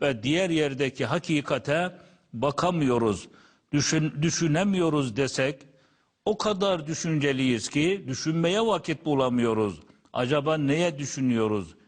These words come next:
Niye düşünüyoruz? Bunları ne zaman düşüneceğiz? Yani fikrimizi, zikrimizi, kalbimizi önümüze koyup da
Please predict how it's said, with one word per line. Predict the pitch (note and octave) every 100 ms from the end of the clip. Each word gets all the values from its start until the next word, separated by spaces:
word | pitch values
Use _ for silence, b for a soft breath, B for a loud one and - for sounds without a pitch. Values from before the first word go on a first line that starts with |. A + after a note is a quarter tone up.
| -
Niye | G#2+ E3 G3+ G#3
düşünüyoruz? | G3 - D#3 C#3+ B2 B2 F3+ G#3+ - B B B B
Bunları | C#3+ F3+ F#3 F#3 D#3+
ne | F3+
zaman | G#3+ A#3 A3 F#3+
düşüneceğiz? | D#3+ D#3 C#3+ B2+ A#2 A2+ G2 - - G#2
Yani | C3+ D#3 D#3 C#3
fikrimizi, | - D3+ - C#3+ D#3 D#3 D3 G3
zikrimizi, | D3 C#3+ C#3 C#3 C#3 B2 C3+ G#2 - B B B
kalbimizi | B2+ D3 C#3+ D3 D#3 C#3+ C3 D3+
önümüze | B2+ E3+ E3+ D#3 C#3 C#3
koyup | B2+ F3 G3+ A#2+ -
da | A#2 C3 C#3